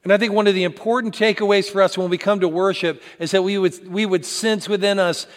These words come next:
the urgency that comes from God's word, that we would serve the Lord and love the Lord and honor the Lord in our generation.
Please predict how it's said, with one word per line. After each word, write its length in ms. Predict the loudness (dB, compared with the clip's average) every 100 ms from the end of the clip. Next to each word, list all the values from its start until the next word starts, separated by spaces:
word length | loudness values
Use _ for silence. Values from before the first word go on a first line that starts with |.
| -6
the 180 | -4 0
urgency 560 | 2 2 0 -4 -4
that 200 | -2 -4
comes 280 | 0 -2 -2
from 180 | -2 -2
God's 340 | 2 2 2
word, 400 | 0 0 0 -2 -6 -8
that 100 | -2
we 180 | 0 0
would 200 | -2 -2
serve 580 | -6 -8 0 4 4 4
the 140 | 0
Lord 500 | -2 -2 -4 -4 -4
and 140 | -6 -6
love 400 | 0 4 4 4
the 80 | 0
Lord 500 | 0 -2 -2 -2 -2
and 140 | -4
honor 400 | 2 6 6 6
the 120 | 4
Lord 420 | 2 0 0 -2 -6 -2
in 160 | 0
our 360 | 0 2 4 4
generation. 760 | 4 0 0 -2 -4 -8 -14